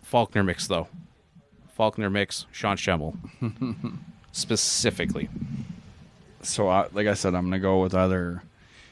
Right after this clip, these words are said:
Speaker 2: Ichigo, Final Getsuga. This is no particular top three, but the three that I would throw out there is that, Super Saiyan three, Goku, and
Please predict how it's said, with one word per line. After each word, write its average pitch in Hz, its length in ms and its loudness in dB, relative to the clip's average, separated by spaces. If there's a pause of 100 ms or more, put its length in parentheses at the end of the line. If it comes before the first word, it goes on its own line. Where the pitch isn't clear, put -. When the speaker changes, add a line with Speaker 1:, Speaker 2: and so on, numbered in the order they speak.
(140)
Speaker 2:
Ichigo, 123 640 4
Final 107 400 -2
Getsuga. 95 800 -2 (1900)
This 131 240 -4
is 147 80 0
no 139 220 6
particular 123 580 2
top 110 340 0
three, 107 220 -2
but 104 280 2 (120)
the 113 120 0
three 120 240 4
that 104 180 2
I 101 60 0
would 101 140 -2
throw 104 220 0
out 101 160 0
there 101 120 -2
is 104 140 -4
that, 123 340 4 (120)
Super 117 280 -4
Saiyan 113 360 0
three, 101 480 0 (760)
Goku, 139 880 6 (380)
and 101 1120 2